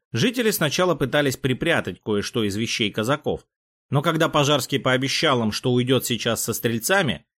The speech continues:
и пусть они сами объяснят вернувшимся с грабежа татям, что здесь произошло, те одумались и сами выдали всё оружие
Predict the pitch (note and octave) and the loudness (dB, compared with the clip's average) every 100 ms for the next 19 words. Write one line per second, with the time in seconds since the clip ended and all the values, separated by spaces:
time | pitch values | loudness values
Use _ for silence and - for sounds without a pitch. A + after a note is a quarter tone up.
0 | _ F#3 G#3 C#4+ C#4 B3 G#3+ - D#3 D3+ | _ -2 0 0 2 2 2 2 2 2
1 | C#3+ C3 C#3 D3 C3+ A#2+ B2+ B2 C#3 - | 2 2 0 2 0 2 2 4 0 0
2 | A#2+ A#2+ A#2 G#2+ A#2+ B2 A#2 A2 D#3 F#3 | -2 0 0 0 2 2 2 2 2 0
3 | - E2 - _ - - F#3+ B2+ A#2+ - | 0 -6 -10 _ -8 0 2 4 0 0
4 | C3+ C3 E3 - A#2 E2 _ _ _ _ | 0 2 0 0 -4 -4 _ _ _ _
5 | _ - C3 A#2+ D#3+ G3 A#2 F2 - - | _ -4 2 2 4 4 2 -2 -6 -16
6 | _ _ _ - A#3 - A#3+ G3 D#3+ D3+ | _ _ _ -2 0 2 4 4 4 4
7 | C3+ A#2+ C#3+ A#2 G#2 E3+ D#3+ E3 - | 2 2 2 4 4 2 2 2 0